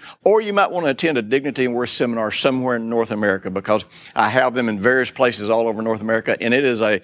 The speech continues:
life-changing seminar workshop where you put things into practice and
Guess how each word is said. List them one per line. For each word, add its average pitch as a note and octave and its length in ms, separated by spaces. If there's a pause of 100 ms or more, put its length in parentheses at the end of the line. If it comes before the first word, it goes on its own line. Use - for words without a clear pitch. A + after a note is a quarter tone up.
(300)
life-changing D3+ 1120
seminar C#3 720
workshop B2+ 600
where A2 100
you A2+ 200
put - 340
things C3 320
into A2+ 160
practice A#2 480
and G2 140